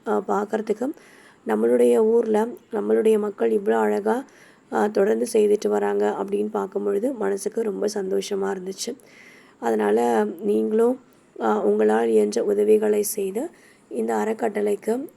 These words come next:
மென்மேலும் மரக்கன்றுகள் நடுறதுக்கு, மேலும் சமூகத்துல ஒரு நல்ல மாற்றத்தை ஏற்படுத்துவதற்கு நீங்களும் உதவி செய்யணும்னு நாங்க வேண்டிக்கிறோம்.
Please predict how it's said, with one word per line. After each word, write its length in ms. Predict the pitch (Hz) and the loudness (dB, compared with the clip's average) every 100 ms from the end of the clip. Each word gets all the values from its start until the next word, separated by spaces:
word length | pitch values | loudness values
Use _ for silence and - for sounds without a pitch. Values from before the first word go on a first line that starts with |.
| - | -4
மென்மேலும் 520 | 214 208 214 208 247 285 _ _ _ - | -2 0 2 2 0 -4 _ _ _ -4
மரக்கன்றுகள் 600 | 208 220 226 208 214 214 | -2 -2 -2 -2 0 0
நடுறதுக்கு, 600 | 208 196 202 202 208 247 311 _ _ _ | 0 -2 -4 -4 -4 -6 -8 _ _ _
மேலும் 340 | 226 226 233 226 | 0 0 0 -2
சமூகத்துல 760 | 220 214 214 226 220 214 214 220 | -4 0 2 0 -2 -2 -2 -2
ஒரு 100 | 214 | -2
நல்ல 280 | 208 214 226 | 0 0 0
மாற்றத்தை 640 | 202 208 220 240 214 226 | -2 -4 -4 -4 -2 -2
ஏற்படுத்துவதற்கு 800 | 202 196 214 208 208 202 196 226 | -2 -2 -4 -2 0 0 0 -2
நீங்களும் 380 | 208 208 214 214 | -2 0 0 0
உதவி 280 | 202 202 208 208 | 0 0 0 -2
செய்யணும்னு 300 | 196 196 208 | -4 -2 -2
நாங்க 240 | 202 196 | -4 -4
வேண்டிக்கிறோம். 580 | 190 190 190 202 202 | -4 -4 -6 -6 -6